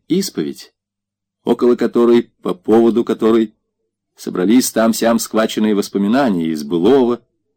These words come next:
там-сям остановленные мысли из дум.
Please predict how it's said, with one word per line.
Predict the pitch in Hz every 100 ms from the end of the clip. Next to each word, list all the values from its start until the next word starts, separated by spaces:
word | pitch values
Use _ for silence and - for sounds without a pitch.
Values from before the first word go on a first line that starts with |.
| _ _ _ _
там-сям | - 160 - 123 120
остановленные | 104 - 107 143 139 90 82 82
мысли | 82 127 - 87
из | 80 78
дум. | 73 80 95 98 90